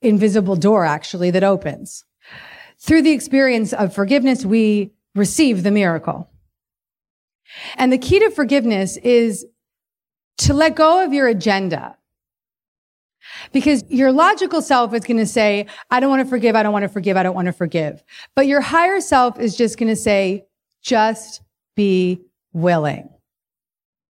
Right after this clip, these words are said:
I have a great example of forgiveness. A few years ago, uh,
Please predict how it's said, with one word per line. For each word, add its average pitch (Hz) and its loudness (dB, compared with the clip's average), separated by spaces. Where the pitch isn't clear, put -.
I 226 0
have 233 0
a 233 -2
great 254 0
example 208 -2
of 170 -2
forgiveness. 160 -4
A 220 0
few 302 4
years 311 4
ago, 220 2
uh, 196 2